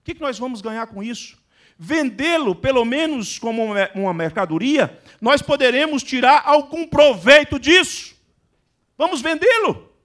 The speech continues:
Eis os ismaelitas. Vamos fazer uma proposta." E assim eles fizeram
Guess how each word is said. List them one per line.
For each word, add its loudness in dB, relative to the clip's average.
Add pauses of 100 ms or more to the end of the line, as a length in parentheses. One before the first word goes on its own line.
(520)
Eis 6
os -2
ismaelitas. -4 (720)
Vamos 6
fazer 4
uma 0
proposta." 0
E -2
assim -2 (120)
eles 0
fizeram -2